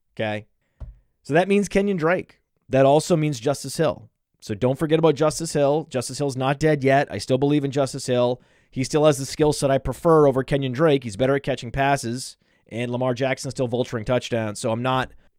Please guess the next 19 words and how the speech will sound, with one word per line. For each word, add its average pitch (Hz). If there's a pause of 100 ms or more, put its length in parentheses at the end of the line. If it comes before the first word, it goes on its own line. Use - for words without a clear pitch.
(120)
getting 135 (340)
overly 143
excited 139
about 131
Kenyon 139
Drake, 147 (240)
nor 135
am 156
I 151
getting 139
overly 156
excited 151
about 156
Chase 170
Edmonds. 165
Chase 151
Edmonds 165 (340)
has 160 (320)
thankfully 147